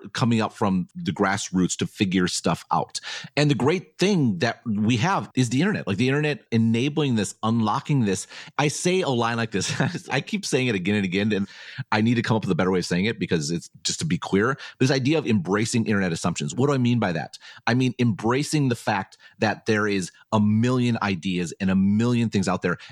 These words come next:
And guess what? The vast, vast majority of them are terrible and wrong, right? But in a world where there's way more bad information, there is also way more good information.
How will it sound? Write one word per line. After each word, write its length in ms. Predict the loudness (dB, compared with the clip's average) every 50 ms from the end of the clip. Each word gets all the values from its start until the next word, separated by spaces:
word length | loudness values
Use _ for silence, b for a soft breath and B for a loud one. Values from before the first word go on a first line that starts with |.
| B -2
And 160 | -2 0 0
guess 200 | 0 0 -2 0
what? 240 | -2 -2 -2 -2 _ -2
The 80 | -2
vast, 540 | -2 0 -2 -2 0 0 0 -2 -4 -6 -4
vast 320 | -2 -2 -2 0 -2 -2 -2
majority 360 | -2 0 2 0 2 2 0
of 80 | 0
them 180 | 0 -2 -2 0
are 120 | -2 -4
terrible 480 | -4 -2 -2 0 0 2 0 0 -2 0
and 160 | -2 -2 0 0
wrong, 300 | 0 0 -2 -4 -10 _ _ -2
right? 320 | 0 0 2 2 0 -4 B B B B B B B
But 220 | 0 0 0 0 -2
in 160 | 0 0 2 2
a 40 |
world 540 | 2 0 0 0 0 2 2 2 0 0 0
where 180 | 0 0 0 2
there's 240 | 0 0 -2 -2 -4
way 560 | -6 -8 -4 -2 0 0 2 2 0 2 2
more 480 | 2 2 2 2 0 0 -2 -2 -4 _ _ _ -4
bad 280 | -2 0 0 -2 -2 -2
information, 800 | -2 -4 -2 0 0 0 2 2 0 -2 -2 -2 -2 -2 -4 B B B B B
there 160 | -2 0 0 0
is 120 | -2 -4 -8 _ 0
also 480 | 0 0 0 0 0 -2 -2 -2 -4 _ _ -4
way 400 | -2 0 2 4 2 4 2 2
more 300 | 2 2 2 2 0 -2 -4 _ _ -2
good 240 | 0 2 2 2 0
information. 720 | 0 -2 -2 0 0 -2 0 0 -2 -4 -6 -8 -10 -12